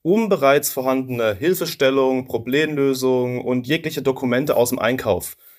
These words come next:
für jedermann leicht zugänglich zu machen. Es ist fast ein bisschen so, als hätte man seinen persönlichen Assistenten für den Einkauf.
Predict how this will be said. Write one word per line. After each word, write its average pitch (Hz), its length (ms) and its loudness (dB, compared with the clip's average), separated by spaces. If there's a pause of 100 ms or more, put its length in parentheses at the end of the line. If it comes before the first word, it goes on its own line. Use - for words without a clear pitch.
(160)
für 135 140 0
jedermann 139 580 2
leicht 135 340 2
zugänglich 107 400 -2
zu 98 120 -4
machen. 80 340 -8 (480)
Es 123 140 -2
ist 147 120 2
fast 220 280 2
ein 170 40 -2
bisschen 127 360 0
so, 120 420 2
als 123 220 0
hätte 123 180 0
man 127 160 2
seinen 117 180 0
persönlichen 143 540 -2
Assistenten 123 480 -2
für 104 120 -2
den 104 100 2
Einkauf. 92 640 -2